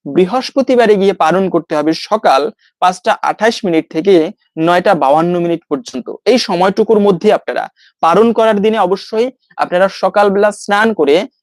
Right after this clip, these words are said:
ভগবানের প্রসাদ দিয়ে পারণ করার চেষ্টা করবেন। প্রসাদ ছাড়া, আহ, পারণের অতটা গুরুত্ব হয় না, তাই বলা হয়েছে প্রসাদ দিয়ে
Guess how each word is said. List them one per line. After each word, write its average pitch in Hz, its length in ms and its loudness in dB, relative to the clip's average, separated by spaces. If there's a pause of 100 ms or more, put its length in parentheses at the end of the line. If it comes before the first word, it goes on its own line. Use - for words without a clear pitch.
ভগবানের 170 460 0
প্রসাদ 190 420 -4
দিয়ে 233 240 0
পারণ 160 320 -2
করার 151 260 -4
চেষ্টা 143 280 -8
করবেন। 131 340 -4
প্রসাদ 196 460 -2
ছাড়া, 170 340 0
আহ, - 540 -8
পারণের 185 440 2
অতটা 175 360 0
গুরুত্ব 160 420 0
হয় 151 160 -4
না, 123 160 -14
তাই 165 140 2
বলা 196 180 4
হয়েছে 214 240 -2
প্রসাদ 214 420 -4
দিয়ে 175 340 0